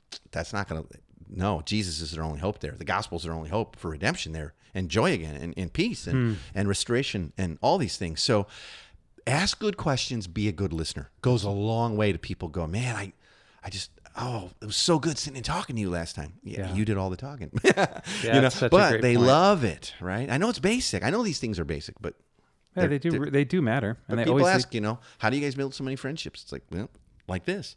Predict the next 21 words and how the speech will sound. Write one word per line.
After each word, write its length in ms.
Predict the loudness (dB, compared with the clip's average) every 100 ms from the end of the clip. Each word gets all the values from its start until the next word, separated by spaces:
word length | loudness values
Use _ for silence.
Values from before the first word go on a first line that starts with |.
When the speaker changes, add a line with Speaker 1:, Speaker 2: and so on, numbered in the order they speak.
| _
Speaker 1:
Yeah. 140 | -6 -6
Speaker 2:
Asking 320 | -6 -8 -6
questions. 580 | -6 -8 -10 -12 -14 -20
All 380 | -20 -20 -8 -2
right, 60 | 2
number 200 | 2 4
four. 280 | 4 4 2
I 80 | 2
love 160 | 4
this 160 | 2 0
next 160 | -2 -2
one. 160 | -6 -8 -4
Speaker 1:
Yeah. 240 | 0 2 0 -8 -12 -8
So 340 | 0 4 4 2
I, 80 | -4 -8 -2
buy 320 | 4 6 8
around 520 | 8 6 6 4 2
once 280 | 0 -2 -2
in 60 | 0
a 20 |
while, 360 | 0 0 -4